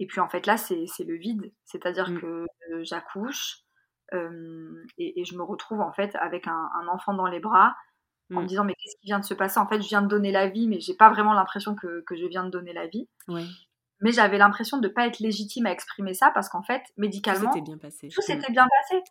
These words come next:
Speaker 2: C'est ça.
Speaker 1: Le, le gynécologue m'a dit, « Mais c'est super, vous avez fait un
Speaker 2: Ouais.
Speaker 1: super travail. »
Speaker 2: Mm.
Speaker 1: La sage-femme m'a dit, « Mais c'est génial. » Et, et au final, je me disais que c'était peut-être la norme,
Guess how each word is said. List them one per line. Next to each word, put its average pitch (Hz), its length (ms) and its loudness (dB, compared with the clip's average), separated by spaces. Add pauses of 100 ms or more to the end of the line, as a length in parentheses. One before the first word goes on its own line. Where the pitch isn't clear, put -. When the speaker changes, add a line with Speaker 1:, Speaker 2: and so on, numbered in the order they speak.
Speaker 2:
C'est 170 160 -6
ça. 208 180 -4
Speaker 1:
Le, 202 80 4
le 208 160 2
gynécologue 233 640 4
m'a 202 140 4
dit, « 208 100 0
Mais 214 120 2
c'est 196 140 -6
super, 240 600 2
vous 208 140 -2
avez 190 120 0
fait - 80 -4
un 196 40 4
Speaker 2:
Ouais. 196 60 0
Speaker 1:
super 254 340 -4
travail. » 233 680 6 (240)
Speaker 2:
Mm. 196 120 -8
Speaker 1:
La 196 100 2
sage-femme 214 420 2
m'a 190 100 -4
dit, « 202 180 -8
Mais 196 100 -2
c'est 185 180 -8
génial. » 226 640 2
Et, 175 160 -8 (300)
et 214 60 -2
au 214 80 2
final, 254 320 6
je 208 80 -2
me 196 80 0
disais 190 200 -4
que 240 60 -2
c'était 190 220 0
peut-être 190 300 -2
la 185 120 6
norme, 226 400 6